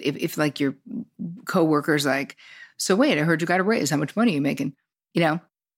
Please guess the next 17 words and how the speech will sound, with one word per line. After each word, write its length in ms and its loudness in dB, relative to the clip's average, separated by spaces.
And, 140 0
and 200 0
being 220 6
able 200 0
to 100 -4
just 380 -2
say, 440 0
<laughs> 80 -2
"Oh, 180 6
trust 300 2
me, 120 2
Bob, 320 2
not 300 0
half 400 0
what 140 0
I'm 140 0
worth," 340 -2